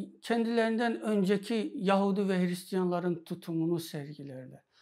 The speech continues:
Onlar derler ya, kendilerince bir minheç oluşturmuşlar derler. Mesela, e, Bakara suresi yüz on birinci ayetinde şöyle derler. وَقَالُوا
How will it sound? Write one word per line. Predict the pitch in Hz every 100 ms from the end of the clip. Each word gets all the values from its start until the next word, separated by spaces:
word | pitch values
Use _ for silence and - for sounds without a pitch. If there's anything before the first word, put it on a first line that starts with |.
| _
Onlar | 180 214 220 165
derler | 226 277 214 156
ya, | 156 139 - _ _ -
kendilerince | 175 170 175 175 165 170 165 156
bir | 165
minheç | 165 160 175 202
oluşturmuşlar | 156 147 - 156 151 - 143 147
derler. | 165 160 147
Mesela, | 160 160 165 180 180 - _ _ _ _ _ 156
e, | 156 151 156
Bakara | 175 190 185
suresi | 185 185 175 190
yüz | 175
on | 180 175
birinci | 170 175 165 180
ayetinde | 170 165 175 185
şöyle | 180 170 151 139
derler. | 151 147 147 - _ _ _ _ -
وَقَالُوا | 196 196 214 202 170 151